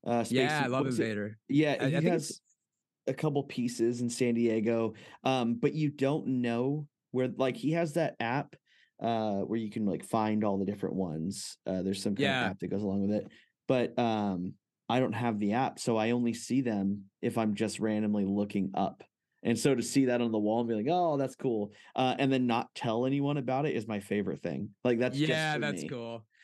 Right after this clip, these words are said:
Speaker 2: I know,
Speaker 1: Um,
Speaker 2: and he's like, "I know his stuff goes for, like, millions on auction
Speaker 1: Yeah.
Speaker 2: blocks and stuff," and it's just there in public. It's so cool.
Speaker 1: Uh, number two, Tony Hsieh, and it's cool to hear how, um,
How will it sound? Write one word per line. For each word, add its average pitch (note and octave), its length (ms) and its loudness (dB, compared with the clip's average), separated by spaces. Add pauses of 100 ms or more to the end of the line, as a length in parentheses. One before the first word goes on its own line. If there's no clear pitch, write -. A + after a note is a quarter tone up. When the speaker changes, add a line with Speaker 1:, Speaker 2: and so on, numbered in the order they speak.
(120)
Speaker 2:
I C#3+ 100 -2
know, D#3 240 0 (120)
Speaker 1:
Um, A2 100 -4
Speaker 2:
and D3 260 -4
he's C#3+ 240 -2
like, C3 220 -4
"I C3+ 80 -2
know C3+ 140 -2
his C#3 120 -4
stuff B2+ 240 -6
goes B2 180 -4
for, - 100 -12
like, A#2 140 -6
millions G#2+ 680 -2
on G#2 160 -8
auction D3 220 2
Speaker 1:
Yeah. A2 260 -4
Speaker 2:
blocks G2+ 240 -4
and A#2 100 -4
stuff," A#2 220 -4
and A#2 100 -4
it's A2 140 -8
just A2+ 220 -10
there A#2+ 360 -6
in G#2+ 120 -6
public. G2+ 360 -8
It's G#2+ 160 -10
so A2+ 240 -6
cool. G2 380 -10 (420)
Speaker 1:
Uh, C#3+ 280 0
number D#3 280 -2
two, C3 640 0 (380)
Tony E3+ 300 -2
Hsieh, C#3+ 520 -2
and A2+ 380 -6
it's B2+ 240 -4 (160)
cool E3+ 260 -2
to E3+ 80 -2
hear B2+ 440 -4
how, G#2+ 680 -6 (460)
um, G2 640 -6